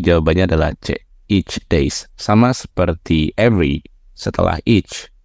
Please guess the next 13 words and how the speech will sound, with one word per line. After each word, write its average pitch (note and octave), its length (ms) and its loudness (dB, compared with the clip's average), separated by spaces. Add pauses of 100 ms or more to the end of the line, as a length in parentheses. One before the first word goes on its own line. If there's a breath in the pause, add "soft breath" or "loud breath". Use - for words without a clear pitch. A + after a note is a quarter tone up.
(160)
juga E2 420 2
harus F#2+ 480 -2
muncul E2 600 0 (100)
singular G#2+ 420 0
noun D#2+ 400 -2 (720)
atau F2 640 0
uncountable D#2 800 0
noun. D#2+ 480 -2 (960)
Days F2+ 560 0
dengan D#2 240 0
akhiran D2+ 480 0
S - 480 -4
adalah D2+ 560 -2